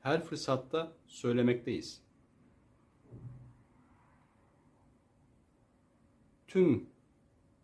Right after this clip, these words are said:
galaktik boyutlardaki benlikleriniz aslında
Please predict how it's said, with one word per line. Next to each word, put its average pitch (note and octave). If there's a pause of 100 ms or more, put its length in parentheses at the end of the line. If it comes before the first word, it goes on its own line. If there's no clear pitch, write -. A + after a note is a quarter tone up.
(1300)
galaktik A#2 (140)
boyutlardaki A#2+ (480)
benlikleriniz A2+ (880)
aslında D3